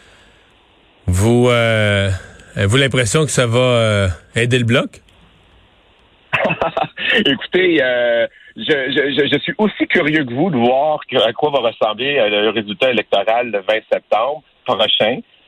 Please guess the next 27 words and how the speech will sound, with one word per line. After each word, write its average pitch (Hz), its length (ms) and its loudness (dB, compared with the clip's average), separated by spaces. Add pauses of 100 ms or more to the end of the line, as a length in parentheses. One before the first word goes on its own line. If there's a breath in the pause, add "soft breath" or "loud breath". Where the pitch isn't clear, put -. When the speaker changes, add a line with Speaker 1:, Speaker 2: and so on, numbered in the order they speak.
Speaker 2:
Euh, 104 680 2
moi, 165 200 0
ce - 120 -12
que 151 60 2
je - 120 -2
pense 165 220 -2
qui 139 80 -8
est 123 120 0
important 131 480 0
là, 123 140 -2
de, 104 140 -4
de 101 120 0
retenir 127 580 0
là, 110 120 -2
dans 104 180 0
l'intervention 110 640 -2
du - 140 -20
premier 101 160 -2
ministre 95 400 -4 (260)
du 104 140 -16
Québec 117 400 -2
dans 107 220 0
ce 101 60 -2
débat-là, 92 440 0 (400 loud breath)
c'est 120 120 0
de 110 100 -6
dire, 170 120 2